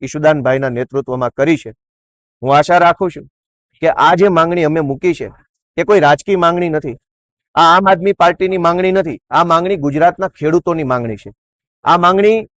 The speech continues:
ખેતી અને ખેડૂતને જીવતા રાખવા માટેની, સજીવન રાખવાની માંગણી છે. જો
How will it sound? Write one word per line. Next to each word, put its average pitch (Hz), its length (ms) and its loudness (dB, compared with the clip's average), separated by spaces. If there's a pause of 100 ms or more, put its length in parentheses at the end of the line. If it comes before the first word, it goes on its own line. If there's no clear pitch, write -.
(200)
ખેતી 214 480 0 (400)
અને 208 160 0
ખેડૂતને 202 640 2
જીવતા 180 480 0
રાખવા 180 360 2
માટેની, 165 400 -4
સજીવન 190 440 0
રાખવાની 165 420 -2
માંગણી 131 340 -2
છે. 104 180 -14 (500)
જો 202 460 2